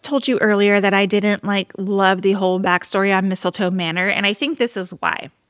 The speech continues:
I would have cared more about the history of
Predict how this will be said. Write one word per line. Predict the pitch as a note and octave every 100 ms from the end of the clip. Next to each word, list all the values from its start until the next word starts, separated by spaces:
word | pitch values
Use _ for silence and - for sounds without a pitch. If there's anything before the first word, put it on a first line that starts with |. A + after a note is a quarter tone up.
| _ _
I | G#3 G#3+
would | G3+ A#3
have | D4 F4 -
cared | C#4 C#4+ C4 G3
more | F#3+ F#3 D#3+ F3 A3 C#4+ -
about | F#3+ E3+ -
the | F3+
history | E3+ F3 D#3 D#3 - G3+ G3 G3+ A3 A3+ -
of | E3 D#3 E3+ -